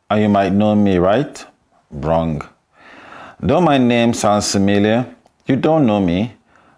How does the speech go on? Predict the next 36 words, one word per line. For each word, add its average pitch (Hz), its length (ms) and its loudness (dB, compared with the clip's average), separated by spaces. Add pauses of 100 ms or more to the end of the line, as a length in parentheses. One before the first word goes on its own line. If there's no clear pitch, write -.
Of 110 220 -2
that, 135 360 0
I'm 101 200 0
certain. 90 580 -2 (640)
I'm 120 140 2
not 123 180 0
a 117 80 0
public 147 400 -2
figure, 117 540 -2 (260)
and 151 80 0
I 156 100 2
don't 147 200 0
live 117 160 2
my 101 140 2
life 95 280 0
on 92 140 -2
social 90 400 -2
me-, 87 360 -2
media. 80 560 -2 (640)
Until 113 380 0
now, 120 540 0 (160)
I've 135 160 -2
led 160 180 -2
a 156 80 -4
quiet 117 580 -2
and 104 140 -6
extremely 107 520 -6
private 92 420 -6
life, 80 480 -8 (360)
but 98 240 -6
all 120 300 -2
that 101 460 -2
is 87 160 -14
about 87 480 -8 (220)
to 82 100 -20
change. 82 500 -16